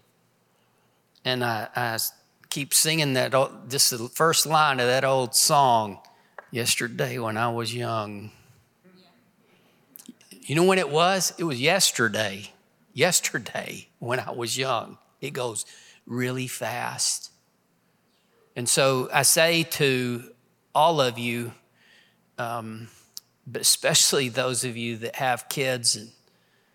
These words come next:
grandkids, it, it goes fast.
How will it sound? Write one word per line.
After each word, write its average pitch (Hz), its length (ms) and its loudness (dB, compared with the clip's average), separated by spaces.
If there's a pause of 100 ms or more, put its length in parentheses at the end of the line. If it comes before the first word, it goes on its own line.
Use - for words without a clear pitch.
(880)
grandkids, 123 640 -2
it, 117 320 -6 (140)
it 123 220 -4
goes 131 320 4
fast. 120 800 0